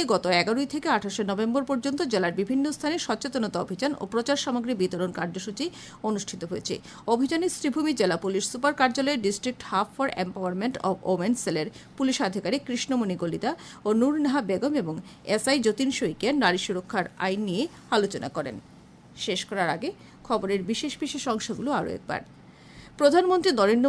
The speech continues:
মোদীকে নতুন দিল্লিতে সাক্ষাৎ করে রাজ্যে অনুষ্ঠেয় আসাম বিনিয়োগকারী পরিকাঠামো সম্মেলনের জন্য মুখ্যমন্ত্রী ডক্টর হিমন্ত বিশ্ব শর্মার আমন্ত্রণ। আইআইটি গুয়াহাটিতে আয়োজিত ভারত আন্তর্জাতিক বিজ্ঞান মহোৎসবে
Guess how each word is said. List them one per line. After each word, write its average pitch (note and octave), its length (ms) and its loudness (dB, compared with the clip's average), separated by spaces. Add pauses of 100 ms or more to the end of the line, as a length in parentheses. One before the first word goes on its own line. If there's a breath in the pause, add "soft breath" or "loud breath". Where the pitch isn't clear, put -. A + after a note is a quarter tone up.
মোদীকে G#3 280 2 (100)
নতুন A3 280 4
দিল্লিতে D4+ 360 0
সাক্ষাৎ G#3 320 -2 (100)
করে A3 140 2 (300)
রাজ্যে A#3+ 360 4
অনুষ্ঠেয় D4 400 0 (160)
আসাম D#4 280 0
বিনিয়োগকারী D4 540 2
পরিকাঠামো C4 580 0
সম্মেলনের C4+ 500 4
জন্য F3+ 200 -2 (140)
মুখ্যমন্ত্রী A#3 540 0
ডক্টর F3+ 260 -2
হিমন্ত A3 240 0 (120)
বিশ্ব G3 160 -2 (120)
শর্মার F3+ 320 -2
আমন্ত্রণ। F3+ 360 -2 (580 loud breath)
আইআইটি D4 420 6
গুয়াহাটিতে G3+ 460 0
আয়োজিত E3+ 240 -2 (180)
ভারত A3+ 220 2 (160)
আন্তর্জাতিক C4 560 -2
বিজ্ঞান B3+ 360 2
মহোৎসবে F#3+ 460 0